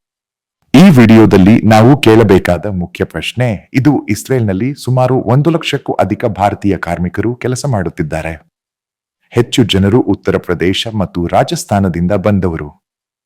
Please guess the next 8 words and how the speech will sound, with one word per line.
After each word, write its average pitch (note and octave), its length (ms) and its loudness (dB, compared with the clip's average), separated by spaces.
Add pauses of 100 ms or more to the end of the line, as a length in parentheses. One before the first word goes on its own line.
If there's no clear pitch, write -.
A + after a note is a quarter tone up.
(420)
ಇವುಗಳ D3 380 4
ಜೊತೆಗೆ E2+ 520 -4 (100)
ದಾದಿಯರು G2+ 640 0
ಮತ್ತು F#2 260 -4
ಆರೋಗ್ಯ G2+ 480 -2
ಸೇವೆ F#2 360 -6
ಕಾರ್ಯಕರ್ತರು G2 760 -4
ಇರುವರು. D2+ 600 -6